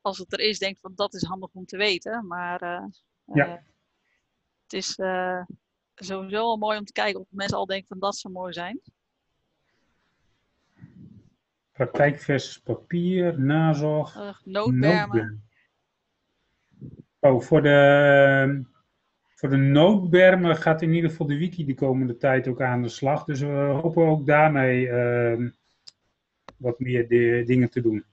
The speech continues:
Speaker 2: Dichten van een bres. Ja, er is er nu één van, maar misschien dat er nog wel meer, eh, dingen van kunnen komen.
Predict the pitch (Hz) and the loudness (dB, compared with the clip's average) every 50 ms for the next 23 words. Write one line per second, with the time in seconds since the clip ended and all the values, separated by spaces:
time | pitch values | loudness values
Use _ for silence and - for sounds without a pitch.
0 | _ _ - 123 117 147 170 156 - - - 147 - - 151 143 139 135 127 117 | _ _ -14 0 2 4 4 4 2 0 -2 0 0 0 0 2 4 2 2 4
1 | 123 127 156 165 - - - - - - - - _ _ _ _ _ _ _ _ | 4 4 4 4 4 2 -4 -10 -12 -14 -16 -20 _ _ _ _ _ _ _ _
2 | _ _ - 131 127 120 123 131 143 127 - 147 135 127 127 127 131 151 170 165 | _ _ -2 0 0 0 0 -2 -4 -2 0 0 2 4 4 4 4 2 2 2
3 | 160 - 131 143 160 156 147 135 131 135 139 143 131 123 120 - 143 143 143 147 | 2 2 2 2 2 2 2 2 2 2 2 0 -2 -4 -4 -4 -4 -4 -4 -6
4 | - - 151 147 139 143 143 147 151 156 160 156 147 139 127 123 120 117 117 117 | -6 -6 -6 -4 -4 -2 -2 -2 0 0 2 2 0 0 -2 -2 -4 -4 -4 -4
5 | 113 113 113 113 113 120 117 113 113 110 - - 117 113 107 - 120 113 110 107 | -4 -6 -6 -6 -6 -6 -6 -6 -8 -10 -10 -10 -10 -10 -8 -8 -8 -8 -8 -6
6 | - 120 110 104 101 101 104 | -6 -6 -4 -4 -6 -8 -12